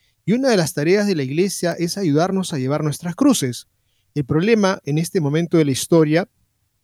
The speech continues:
incluso hace mil años, en la época de San Pedro Damián,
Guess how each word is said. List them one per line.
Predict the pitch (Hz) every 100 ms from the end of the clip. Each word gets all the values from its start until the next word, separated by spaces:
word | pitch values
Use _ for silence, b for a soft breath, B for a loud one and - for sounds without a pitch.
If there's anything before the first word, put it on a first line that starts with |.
| _ -
incluso | 131 127 214 170
hace | 147 143
mil | 131 175 202
años, | 170 147 170 - _ _ 143
en | 127
la | 135
época | 139 151 131
de | 123
San | 131 123
Pedro | 151 165
Damián, | 185 214 220 208